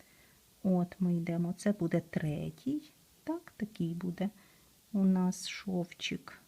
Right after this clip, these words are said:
третій. А зараз ми йдемо на четвертий. Дивіться, бачите? У нас зараз буде четвертий.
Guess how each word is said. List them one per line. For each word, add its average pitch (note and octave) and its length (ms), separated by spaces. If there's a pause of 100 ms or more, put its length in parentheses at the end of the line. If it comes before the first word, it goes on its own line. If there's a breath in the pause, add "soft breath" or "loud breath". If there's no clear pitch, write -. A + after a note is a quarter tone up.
(500)
третій. F3 960 (1000 soft breath)
А F#3+ 160
зараз D4+ 580
ми G#3 280 (840)
йдемо A3 520
на G#3+ 200
четвертий. G3+ 1120
Дивіться, F3+ 960 (100)
бачите? B3 680 (680 soft breath)
У F#3+ 80
нас C#4 360
зараз G3 340
буде C4+ 420
четвертий. - 1160